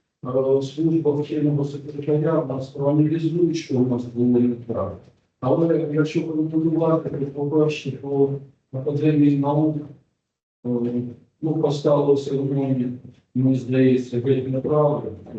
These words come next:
Тому умови були такі, що, е, вони були несприятливі для інститутів Академії наук. Е, це перше. По-друге, е,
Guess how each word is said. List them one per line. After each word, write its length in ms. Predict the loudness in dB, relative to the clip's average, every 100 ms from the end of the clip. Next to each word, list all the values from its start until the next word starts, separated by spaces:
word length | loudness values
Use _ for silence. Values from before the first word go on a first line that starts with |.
| -12
Тому 180 | -2 0
умови 320 | 2 4 2
були 460 | 0 -2 -2 -2 -4
такі, 200 | -2 -2
що, 220 | -2 -4
е, 40 | -6 -8 -20 _ _ _ -2
вони 520 | 2 4 2 2 2
були 280 | 0 0 0
несприятливі 920 | -2 -6 -8 0 2 2 -2 -2 -2 -2
для 280 | 0 2
інститутів 760 | 0 -4 -6 -6 -2 -2 2 0
Академії 720 | 0 -4 0 2 0 -4 -6 -10 -14 -16 _ _ _ _ _ _ _ _ _
наук. 300 | 0 2 2 0 -10
Е, 40 | -12
це 200 | -6 2
перше. 500 | 2 4 2 0 -2
По-друге, 640 | -4 0 2 4 4 4
е, 100 | 4